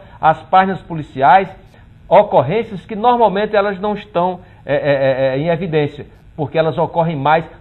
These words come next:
no período da alta estação. Aqueles arrombamentos, assaltos em casas de veraneio, em pontos turísticos, já pode ser uma primeira medida anunciar a efetiva mudança, melhoria no aparato de segurança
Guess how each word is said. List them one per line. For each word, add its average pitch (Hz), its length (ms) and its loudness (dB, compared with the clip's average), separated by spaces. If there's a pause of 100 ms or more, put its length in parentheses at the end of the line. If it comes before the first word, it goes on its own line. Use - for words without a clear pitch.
no 160 200 -4
período 151 1120 0 (440)
da 107 140 -2
alta 113 340 2
estação. - 520 -16 (300)
Aqueles 123 340 -8
arrombamentos, 120 840 -8
assaltos 120 600 -4
em 104 80 -16
casas 110 360 -8
de 95 80 -18
veraneio, 117 920 -4 (280)
em 117 160 -16
pontos 139 440 -6
turísticos, 147 840 -8 (540)
já 123 180 4
pode 165 460 0
ser 175 80 -6
uma 170 80 0
primeira 139 500 0
medida 185 560 -6 (140)
anunciar 151 960 0 (360)
a 110 340 -2
efetiva 190 960 -2
mudança, 147 680 0
melhoria 151 720 2
no 123 120 -4
aparato 143 560 4
de 165 120 -10
segurança 170 580 -6